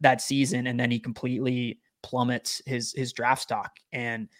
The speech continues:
his circumstance in the N F L completely changes, and it changes the trajectory of his life in a way. Um, so I think if you have the opportunity to go in the second round as a quarterback, it's really tough to pass up,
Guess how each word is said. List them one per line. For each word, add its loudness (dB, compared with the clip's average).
his -2
circumstance 0
in -2
the 2
N 2
F -2
L 4
completely -6
changes, -2
and -4
it -14
changes -6
the -6
trajectory 2
of 2
his 2
life 2
in 2
a 2
way. 0
Um, 8
so 4
I 12
think 2
if -10
you 4
have 4
the 6
opportunity 2
to 2
go 4
in 4
the 2
second 2
round 4
as 2
a -6
quarterback, 4
it's -8
really 4
tough 2
to -4
pass 0
up, 2